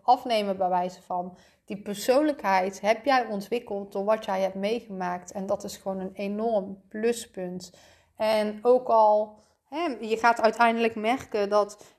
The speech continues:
je situaties gaat verwerken, hè? Dat je letterlijk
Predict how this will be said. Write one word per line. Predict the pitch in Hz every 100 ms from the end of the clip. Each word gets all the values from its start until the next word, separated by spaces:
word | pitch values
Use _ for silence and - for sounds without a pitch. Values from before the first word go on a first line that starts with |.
| -
je | 208 202 196
situaties | 196 202 220 233 240 202 -
gaat | 208 -
verwerken, | - 196 226 - - 180
hè? | 196 302 339 - _
Dat | 220 202
je | -
letterlijk | 208 233 240 226 214 202